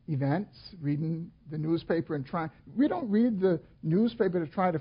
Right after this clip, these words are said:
figure out what God is saying. You don't watch the news and see what's going on in the Middle East and then read your Bible. It should be the other way around. Read your Bible first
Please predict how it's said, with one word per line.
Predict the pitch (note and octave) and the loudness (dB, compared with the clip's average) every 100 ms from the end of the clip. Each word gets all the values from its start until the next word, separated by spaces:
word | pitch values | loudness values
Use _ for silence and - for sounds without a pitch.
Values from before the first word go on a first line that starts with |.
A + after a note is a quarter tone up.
| - | -4
figure | G3 F#3+ E3 | -2 0 2
out | C#3 C#3 - _ _ - _ | 0 0 -8 _ _ -20 _
what | - D#3+ | -8 -2
God | D3+ D3 | 2 2
is | E3 - | 0 -6
saying. | G#3+ F#3+ - _ _ _ _ _ _ _ - | -8 -8 -12 _ _ _ _ _ _ _ -2
You | F#3 | 2
don't | C4 C#4+ - | 2 0 -4
watch | E3+ - - | -6 -4 -4
the | D#3 | -2
news | C#3+ F#3 F3 C#3+ | 2 2 2 0
and | C#3+ C3+ | -4 -6
see | G#3 | -4
what's | F3+ - | -4 -2
going | E3+ E3 | -4 -2
on | E3 | -2
in | |
the | D3+ | 0
Middle | D3 D#3 D#3+ | 0 2 2
East | F#3 B2+ - - - _ _ _ - | 0 -2 -12 -20 -20 _ _ _ -4
and | F3+ | 0
then | E3 E3+ | 2 4
read | E3 D#3+ | 4 2
your | C#3 | 2
Bible. | D#3+ F3 A2 - _ - | 0 0 -2 -10 _ -18
It | D3 | -4
should | E3+ | 2
be | E3+ | 4
the | F3+ | 4
other | F3 | 4
way | F#3 | 4
around. | E3+ E3 F#3 D3 | 2 2 -2 0
Read | F3 F3 | 0 0
your | |
Bible | C#3 D3+ G#3+ F3+ | 0 2 2 -2
first | - - - - | -4 -16 -18 -20